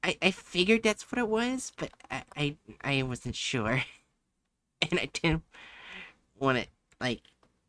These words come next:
it, them be asking something else, and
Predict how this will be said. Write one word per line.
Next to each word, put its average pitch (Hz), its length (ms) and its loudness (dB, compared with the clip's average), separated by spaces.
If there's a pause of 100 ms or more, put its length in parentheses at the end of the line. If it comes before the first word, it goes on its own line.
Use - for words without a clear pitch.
(1300)
it, 139 220 -2
them 143 300 2
be 131 140 2
asking 127 360 -2
something 113 380 -6
else, 110 440 0
and 95 480 -6